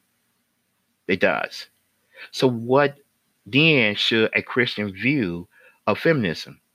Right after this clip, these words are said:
A believing woman who is seeking to obey God and walking in peace and grace should remember that she has equal access to all spiritual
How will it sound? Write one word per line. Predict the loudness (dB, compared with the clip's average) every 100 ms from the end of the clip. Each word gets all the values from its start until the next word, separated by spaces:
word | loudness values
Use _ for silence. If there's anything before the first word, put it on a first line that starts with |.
| _ _ -4
A | -2
believing | -2 -2 2 4 4 0 -2
woman | -4 -8 -10 -16 _ _ _
who | 0
is | 2 2
seeking | -2 -4 -6
to | -4 -2
obey | 0 0
God | 2 2 2 0 -4 _ -20 _ -4
and | 0 0 -2 0
walking | 0 2 0 -2
in | -4
peace | -6 -2 -2 -4 -4
and | -2 -2
grace | -4 0 0 0
should | -2 0 0 0
remember | 0 0 0
that | 0 2 0
she | -2 -4 -6 _ -20 -8
has | -2 -2 0 -2
equal | -2 0
access | 0 -2 0 -2 -2
to | -6 -4 -4 -2
all | -2
spiritual | -2 -4 -4 -2